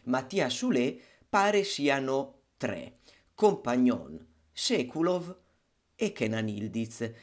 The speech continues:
Il primo, classe duemilauno, alla destra, prettamente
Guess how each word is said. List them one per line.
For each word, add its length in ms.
Il 220
primo, 680
classe 800
duemilauno, 920
alla 280
destra, 520
prettamente 1080